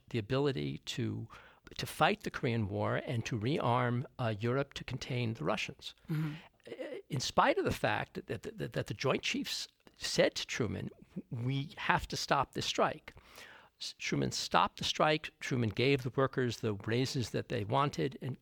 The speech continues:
Speaker 1: they got them to go back to work. The Supreme Court of the United States said that the, the president has no such authority, that there's nothing in the Constitution that gives him any authority to declare an emergency or to act in an emergency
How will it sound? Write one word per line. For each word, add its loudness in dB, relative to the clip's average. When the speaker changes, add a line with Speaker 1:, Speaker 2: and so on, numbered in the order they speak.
Speaker 1:
they -4
got 0
them 0
to 0
go 0
back 0
to -10
work. -2
The -10
Supreme 2
Court 4
of 4
the 4
United 2
States -2
said -6
that -10
the, 2
the -6
president 0
has 0
no 2
such -4
authority, 2
that -4
there's 0
nothing 2
in 2
the -2
Constitution -4
that -6
gives -4
him -4
any 0
authority 0
to -10
declare 2
an 2
emergency 0
or 0
to -4
act 0
in -2
an 0
emergency -4